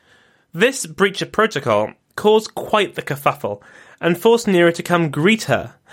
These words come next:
and some excuse was made so that they departed together. This prevented a highly embarrassing incident in front of the guests,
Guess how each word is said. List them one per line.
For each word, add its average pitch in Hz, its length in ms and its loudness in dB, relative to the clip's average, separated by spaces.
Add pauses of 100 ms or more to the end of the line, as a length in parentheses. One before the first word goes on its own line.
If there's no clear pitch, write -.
(200)
and 151 180 2
some 175 180 0
excuse 220 400 -4
was - 120 -12
made 131 260 2
so - 80 -8
that - 80 -10
they 120 140 -2
departed 123 460 -4
together. 139 480 -2 (1040)
This 262 200 0
prevented 214 440 0
a 165 100 2
highly 160 300 0
embarrassing 147 480 0
incident 165 400 -4
in 139 100 -2
front 139 200 -2
of 143 60 -14
the 131 80 -4
guests, 135 600 -4